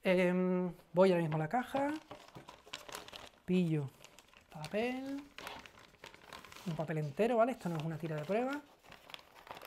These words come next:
Pillo el papel entero, me vengo al marginador, lo pongo en su sitio, le pongo esta protección de aquí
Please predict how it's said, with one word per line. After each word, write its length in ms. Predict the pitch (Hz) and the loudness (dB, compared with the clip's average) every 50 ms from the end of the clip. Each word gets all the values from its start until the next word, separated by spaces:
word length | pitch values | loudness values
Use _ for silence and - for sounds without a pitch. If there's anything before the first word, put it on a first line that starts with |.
| - - - - - _ _ _ _ - - - - | -18 -20 -20 -20 -20 _ _ _ _ -12 -12 -8 -4
Pillo 220 | - 180 175 170 160 | -2 0 0 0 0
el 80 | 156 | -2
papel 220 | 165 151 151 151 151 | -4 -8 -12 -10 -10
entero, 580 | 151 147 - 208 240 247 262 269 277 277 262 - - - _ _ _ _ _ _ _ _ _ _ - - - - _ _ _ _ _ - - - - - - - - - | -10 -8 -4 -4 -2 -2 0 -2 -2 -4 -6 -8 -14 -20 _ _ _ _ _ _ _ _ _ _ -20 -20 -20 -20 _ _ _ _ _ -20 -20 -20 -20 -20 -20 -18 -12 -8
me 300 | 165 156 151 147 151 147 | -6 -4 -4 -2 -2 0
vengo 420 | 160 175 170 160 143 139 135 - - - - - _ - | 2 2 2 0 -2 -6 -10 -14 -18 -20 -20 -20 _ -12
al 160 | - 170 160 160 | -8 -6 -6 -6
marginador, 840 | 156 147 - - - 156 143 151 175 214 233 233 240 247 240 240 - - _ _ _ _ _ _ _ _ _ _ _ _ _ _ _ _ _ _ _ _ - | -6 -8 -10 -10 -10 -10 -8 -4 -4 -2 0 0 0 -2 -2 -4 -8 -18 _ _ _ _ _ _ _ _ _ _ _ _ _ _ _ _ _ _ _ _ -8
lo 260 | 160 156 156 151 151 | -6 -4 -2 -2 -4
pongo 380 | 147 - 180 185 190 185 170 160 | -4 -4 -4 -2 -2 -2 -2 -2
en 80 | 147 139 | -4 -6
su 120 | - 151 | -8 -12
sitio, 720 | - - 220 226 233 240 247 254 254 254 254 262 262 247 247 - - - _ _ _ _ _ _ _ _ - - - _ _ - - - _ _ _ - - - - - _ _ _ _ _ - - - | -10 -6 -6 -6 -6 -6 -6 -4 -4 -4 -4 -4 -6 -8 -10 -14 -20 -20 _ _ _ _ _ _ _ _ -20 -20 -20 _ _ -16 -16 -16 _ _ _ -20 -20 -20 -20 -20 _ _ _ _ _ -20 -12 -8
le 200 | 165 151 147 139 | -6 -6 -6 -6
pongo 240 | - 170 165 160 151 | -6 -6 -4 -4 -4
esta 160 | - - 160 | -6 -8 -8
protección 400 | - 165 165 160 - - 156 147 | -8 -8 -8 -8 -8 -8 -8 -8
de 60 | 151 | -8
aquí 640 | 147 - 208 240 247 254 254 254 262 262 247 247 | -6 -4 -2 0 0 0 -2 -4 -4 -6 -8 -10